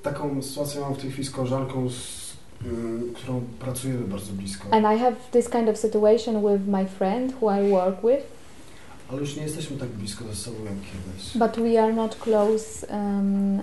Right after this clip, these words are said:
Speaker 2: as we used to be
Speaker 1: W
Speaker 2: in
Speaker 1: relacji
Speaker 2: the past,
Speaker 1: mężczyzna-kobieta.
Speaker 2: uh, as a man and woman relation.
Speaker 1: I mam wrażenie takie, że ona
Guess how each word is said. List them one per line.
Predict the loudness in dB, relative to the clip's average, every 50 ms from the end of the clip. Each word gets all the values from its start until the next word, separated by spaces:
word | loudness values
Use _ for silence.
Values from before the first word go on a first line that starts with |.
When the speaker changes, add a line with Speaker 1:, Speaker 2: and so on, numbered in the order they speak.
| 0
Speaker 2:
as | 0 0 0 -2 -2
we | 0 2 2 4 4 4 2 2 2 2
used | 2 0 0 -4
to | -4
be | -2 -2
Speaker 1:
W | -2 -4 -4 -8 -10 -10 -6 -4
Speaker 2:
in | 0
Speaker 1:
relacji | 2 4 6 8 8 6 6
Speaker 2:
the | 6
past, | 6 4 4 2 -2 -4
Speaker 1:
mężczyzna-kobieta. | -6 -6 -6 -6 -8 -8 -8 -10 -10 -12 -12 -12 -14 -14 -14 -14 -14 -12 -8 -4
Speaker 2:
uh, | -2 0 2 2 2 2 2 2
as | 2 0 2 2 2
a | 4 6
man | 6 6 6 6 6 4 4
and | 4 4
woman | 4 4 2 2
relation. | 0 -2 -2 -2 -2 -2 -2 -4 -6 -6 -4 -4 -4 -4 -4 -6 -8 -4 -2 -2 0 2
Speaker 1:
I | 4 4 4 4 4 4
mam | 2 2 0 0
wrażenie | 0 0 0 0 0 -2 -2 -4
takie, | -4 -4 -4 -2
że | 0 0 0 0 0
ona | 0